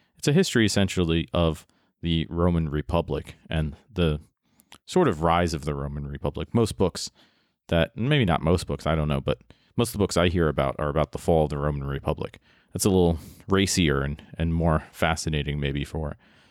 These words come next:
many, uh, audiences, but, uh, I guess that's why she sort of took more of the stance of the development of the Republic. But anyways, I've been reading this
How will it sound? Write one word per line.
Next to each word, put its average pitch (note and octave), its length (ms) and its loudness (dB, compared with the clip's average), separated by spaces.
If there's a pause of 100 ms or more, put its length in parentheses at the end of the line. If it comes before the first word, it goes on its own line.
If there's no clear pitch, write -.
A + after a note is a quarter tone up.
(240)
many, D#2 280 2
uh, C#2+ 280 -2
audiences, E2 520 2
but, E2+ 220 -2 (1120)
uh, E2 240 4
I G2 80 0
guess F#2+ 180 0
that's E2+ 180 -2
why F2 200 4
she E2 180 0
sort D#2 240 0
of C#2+ 100 -6
took - 240 -4
more D#2+ 140 -2
of D2 80 -4
the C#2+ 60 -8
stance D2+ 320 -4
of D2 240 -8
the D#2 80 -4
development D2+ 580 -2
of C#2+ 80 -10
the - 80 -12
Republic. C#2 480 -10 (580)
But F#3 100 0
anyways, G3+ 340 2
I've G3 160 0
been G#3 100 2
reading A#2+ 300 2
this F#2 300 0